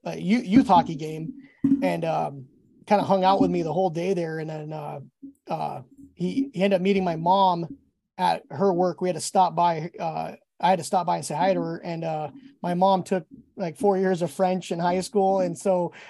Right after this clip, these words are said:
they were kinda ch-, chatting back and <laughs> forth. I thought it was pretty funny, but man, John, Johnny's a good dude, man. Like, um, so I get sat there, and then Murph gives me a shout out for,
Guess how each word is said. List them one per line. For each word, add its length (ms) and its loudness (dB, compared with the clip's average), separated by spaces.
they 160 4
were 100 4
kinda 280 2
ch-, 260 -16
chatting 340 2
back 240 4
and 120 -6
<laughs> 80 -14
forth. 280 0
I 80 2
thought 200 -2
it 80 -2
was 160 -6
pretty 260 0
funny, 240 0
but 220 -4
man, 280 -2
John, 260 2
Johnny's 300 2
a 60 -4
good 380 -2
dude, 240 -4
man. 200 -12
Like, 260 -12
um, 420 4
so 280 6
I 100 6
get 160 2
sat 320 0
there, 160 2
and 80 0
then 240 -4
Murph 300 -2
gives 220 2
me 120 -4
a 40 -6
shout 360 2
out 240 0
for, 180 -8